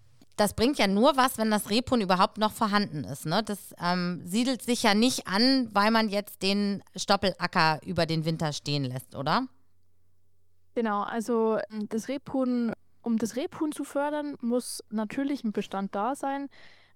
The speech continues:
Speaker 2: Rebhühner sind jetzt nicht die mobilsten Vögel, also sie sind schon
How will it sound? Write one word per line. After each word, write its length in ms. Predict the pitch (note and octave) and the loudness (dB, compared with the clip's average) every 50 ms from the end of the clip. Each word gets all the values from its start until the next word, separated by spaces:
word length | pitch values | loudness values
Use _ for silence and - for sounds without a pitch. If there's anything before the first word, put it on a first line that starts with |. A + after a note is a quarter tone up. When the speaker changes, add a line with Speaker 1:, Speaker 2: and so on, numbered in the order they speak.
| E4 A3 | -8 -6
Speaker 2:
Rebhühner 400 | A#3+ B3 A#3+ - - B3 A#3+ A#3+ | -4 -4 -4 -4 -2 -2 -2 -2
sind 160 | A3+ B3 A#3+ | -2 -2 -2
jetzt 160 | A#3+ G#3+ - | -2 -2 -2
nicht 220 | A#3+ A#3+ A#3 - - | -2 -4 -4 -4 -4
die 80 | B3 | -2
mobilsten 680 | A3 A3 G#3+ G#3 - A#3+ A#3+ A#3+ A#3+ - - A#3 G#3+ G3+ | -2 0 0 0 0 0 0 -2 -4 -4 -4 -4 -4 -2
Vögel, 400 | - - A#3+ C#4 D4 D4+ C#4+ B3+ | 0 0 0 0 0 0 0 0
also 380 | A3+ A3 - A3+ A3 G#3+ G#3+ | -2 -2 -2 -2 0 0 0
sie 180 | G3+ - A3 G#3 | -2 -2 -6 -6
sind 240 | - A#3+ A#3+ A#3 - | -4 -4 -4 -2 -2
schon 260 | - A3+ G#3+ G3+ | -2 -4 -4 -4